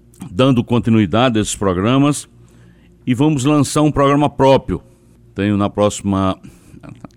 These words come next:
essa semana ainda, uma reunião com a ceap, em que nós estamos tentando bo-, montar um programa inovador, um programa todo com parceria. Parceria dos movimentos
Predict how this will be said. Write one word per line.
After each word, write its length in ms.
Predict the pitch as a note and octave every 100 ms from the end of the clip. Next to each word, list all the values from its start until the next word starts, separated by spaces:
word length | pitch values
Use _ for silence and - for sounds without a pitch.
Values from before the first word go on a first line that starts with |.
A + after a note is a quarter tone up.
| -
essa 240 | - D#3 -
semana 420 | C3+ G2+ A#2 A2
ainda, 380 | G#2+ C3 G2+ - _ - - -
uma 140 | - G2
reunião 420 | A2 A2 G#2 G2+
com 100 | A2
a 60 | G#2+
ceap, 520 | - A#2 A2 B2 - - _ - _
em 60 | A2+
que 100 | B2+
nós 200 | B2+ A#2+
estamos 380 | B2+ B2 - - _ _ _ _ _
tentando 400 | - C3+ D3 C#3+
bo-, 380 | A2+ F#2+ D#2+ C#3
montar 480 | G#2 D3+ D3 - D#3
um 120 | D3+
programa 560 | A2 A#2 G2+ B2 C#3+ A2+
inovador, 720 | A2 C#3+ B2+ G#2 F#2 C#3 D#3+ - - - -
um 80 | A#2
programa 380 | A#2+ B2+ C3+ C3
todo 600 | - _ F3+ F3+ E3+ F3 - _ _ _ _
com 140 | C#3+
parceria. 640 | C3+ C3 D3+ G#2+ G2 D2 - _ _ - - -
Parceria 420 | A2+ - C3+ C#3+
dos 200 | A#2+ B2
movimentos 760 | A2+ B2 G#2 G#2+ B2 - -